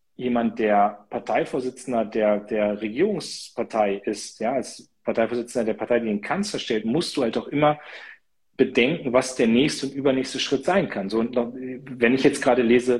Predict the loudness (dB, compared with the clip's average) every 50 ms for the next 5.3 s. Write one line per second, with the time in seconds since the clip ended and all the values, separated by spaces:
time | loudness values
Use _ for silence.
0 | 0 -6 -8 -6 -4 -4 -2 0 0 0 0 -2 -8 -10 -12 -14 -10 -6 -2 -2
1 | -2 0 0 0 -2 -2 -2 -4 -10 -10 -10 -10 -16 -20 -20 -20 -20 -20 -20 _
2 | _ _ _ _ _ _ _ _ -8 -8 -2 0 0 0 0 -4 -8 -14 -20 _
3 | -14 -10 -6 -6 -6 -4 0 0 2 2 2 2 0 0 0 0 -4 -4 -4 -2
4 | 0 2 0 0 0 -4 -4 -4 -4 -4 -6 -12 -12 -8 -8 -8 -6 -6 -6 -8
5 | -8 -10 -14 -16 -18